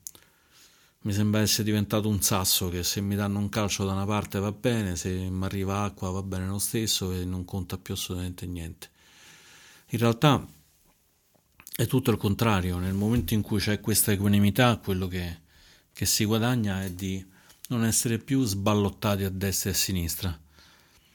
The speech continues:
perché tutte quante queste condizioni che vediamo di bello o di brutto sono sempre condizionate da, dai tre veleni che il Buddha ci ha insegnato nelle quattro nobili verità,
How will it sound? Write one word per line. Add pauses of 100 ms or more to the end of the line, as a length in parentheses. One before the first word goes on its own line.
(520)
perché (1160)
tutte
quante
queste
condizioni
che
vediamo
di
bello
o
di
brutto
sono
sempre
condizionate
da, (440)
dai
tre
veleni
che
il
Buddha
ci
ha
insegnato
nelle
quattro
nobili
verità,